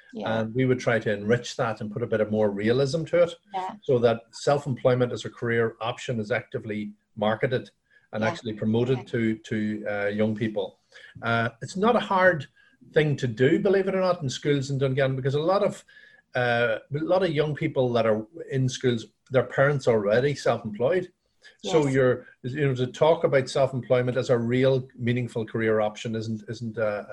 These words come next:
Speaker 2: isn't a big sale.
Speaker 1: So they're experiencing it at home
Speaker 2: Yeah.
Speaker 1: already. It's their new norm, basically.
Speaker 2: Yeah, and that, that's one thing. Another thing we do as well, we, we would generate surpluses from a lot, uh, of things that we do, and those, that cash surpluses would be reinvested back into the community.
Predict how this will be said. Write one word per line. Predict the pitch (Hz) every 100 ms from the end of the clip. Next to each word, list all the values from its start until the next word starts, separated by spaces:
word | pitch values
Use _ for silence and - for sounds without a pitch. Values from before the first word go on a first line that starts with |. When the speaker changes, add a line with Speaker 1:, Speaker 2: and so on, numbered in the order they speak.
| 107
Speaker 2:
isn't | 113 120
a |
big | 110 110
sale. | - 113 143 190 - _ _
Speaker 1:
So | - 208
they're | 202 170
experiencing | - 202 180 175 175 165
it |
at | 170
home | 185 170 170
Speaker 2:
Yeah. | 170 175
Speaker 1:
already. | 175 175 170 -
It's | 202 -
their | - 190
new | 180 180
norm, | 175 185 175 170 -
basically. | 175 170 151
Speaker 2:
Yeah, | 135 -
and | 220
that, | 226
that's | 233 214 165
one | 175 175
thing. | 175 151
Another | 202 262
thing | 240 196
we | 165
do | 156 151
as | 127
well, | 131 135
we, | 165
we | 202 156 226
would | 226
generate | 151 156 147 139 123
surpluses | - 123 123 160 170 143
from | - 139
a | 131
lot, | 127 127 - 139
uh, | 127 - -
of | 131 -
things | - 131 123
that | 123
we | 113
do, | 120 120 113 - - _ 120
and | 120
those, | 147 160 160 - 131
that | 135 135 -
cash | - 127 127 -
surpluses | 123 - 113 120 127
would | 113
be | 113
reinvested | 110 123 113 104 107 - 107
back | 117 104 107
into | 110 127
the | 131
community. | 143 143 135 107